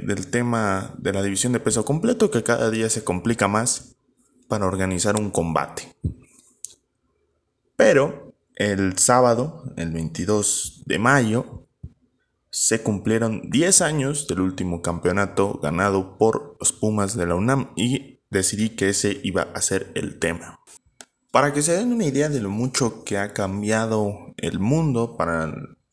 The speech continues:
por lo menos a nivel futbolístico o, o incluso en una, en un comentario más personalizado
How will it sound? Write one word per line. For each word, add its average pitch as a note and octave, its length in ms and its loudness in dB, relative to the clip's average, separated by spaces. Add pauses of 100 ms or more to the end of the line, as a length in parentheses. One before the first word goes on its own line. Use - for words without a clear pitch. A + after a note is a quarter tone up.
(300)
por E2 100 -6
lo D2 80 -8
menos G2 300 -6
a F2+ 60 -6
nivel F2+ 540 -8 (680)
futbolístico A#2+ 920 2
o, E2+ 480 -2
o E2+ 60 0
incluso F#2+ 880 0 (760)
en G#2+ 200 0
una, G#2+ 720 2
en F#2+ 100 0
un G#2 100 0
comentario F#2+ 640 2
más F2 600 -2
personalizado A#2+ 1040 0